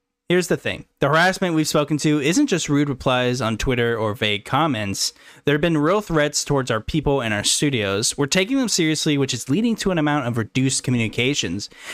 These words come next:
as the team plans future protections, strategies to help avoid these sorts of things.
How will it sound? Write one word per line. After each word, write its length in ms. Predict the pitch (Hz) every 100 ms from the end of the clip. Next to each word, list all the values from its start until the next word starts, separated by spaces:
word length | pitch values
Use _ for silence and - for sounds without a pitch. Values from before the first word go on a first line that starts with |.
| 175
as 160 | 143 143
the 80 |
team 260 | 135 160 180
plans 360 | 180 156 147 -
future 580 | - - 185 - 240 226
protections, 800 | 175 - 175 - - 104 104 - -
strategies 640 | - 123 147 147 151 143
to 100 | 127
help 160 | 123 113
avoid 340 | 113 113 117
these 160 | 101 -
sorts 260 | 98 98
of 60 | -
things. 420 | 113 110 65